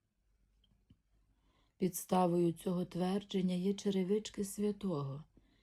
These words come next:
які одягаються на його ноги і які щороку чудесним способом зношуються.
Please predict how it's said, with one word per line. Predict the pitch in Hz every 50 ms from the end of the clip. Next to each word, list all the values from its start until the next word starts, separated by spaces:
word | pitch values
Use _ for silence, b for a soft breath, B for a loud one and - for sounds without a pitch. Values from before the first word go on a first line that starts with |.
| b b b b
які | - 170 165 - - 185
одягаються | - - 165 151 170 165 160 170 185 185 190 185 170 170 - - 180
на | 170 170 170
його | 160 156 156 160 165 160
ноги | 160 165 170 185 196 190 180 - - _ _ -
і | - 165
які | 170 165 165 - - 190 175
щороку | - - - - - 180 160 156 160 165 185 202 208 208 202 190
чудесним | 196 - 185 170 180 208 233 247 - - 208 190 185
способом | 175 - _ - 214 220 214 202 - 214 196 196 196 196 196
зношуються. | 185 185 190 185 165 151 147 - - - - 147 143 - _ - -